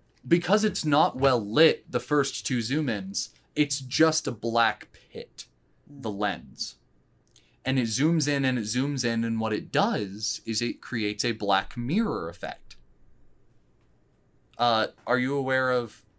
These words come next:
Speaker 1: like, Black Mirror?
Speaker 2: Yes.
Speaker 1: Not the show.
Speaker 2: Oh.
Speaker 1: But, like, the term.
Speaker 2: Not really.
Speaker 1: When you're looking at a screen and it's not on, and you just see a reflection of
Speaker 2: Oh,
Speaker 1: yourself.
Speaker 2: yeah. Ah.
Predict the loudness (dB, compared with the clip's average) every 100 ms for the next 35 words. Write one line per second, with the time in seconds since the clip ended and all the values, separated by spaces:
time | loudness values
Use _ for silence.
0 | _ _ -4 -4 -4 _ 0 0 0 -6
1 | -8 _ _ _ _ -6 -6 -8 -20 -20
2 | _ _ -2 0 0 2 2 0 -4 _
3 | -8 -8 -10 _ 0 2 2 0 -10 _
4 | _ _ _ -6 -4 -2 -2 -2 -4 -8
5 | _ _ _ _ _ -20 _ _ _ -20
6 | _ _ -10 -10 -8 -8 -8 -10 -14 -18
7 | -20 -8 0 2 4 4 4 4 4 2
8 | 0 -2 0 2 2 0 -2 0 0 2
9 | 0 0 -2 -4 -8 -12 -14 -16 -14 -6
10 | -4 -2 -2 -2 0 0 -2 0 -2 2
11 | 4 4 2 0 -2 -4 -4 0 0 -2
12 | _ _ _ -14 -10 -10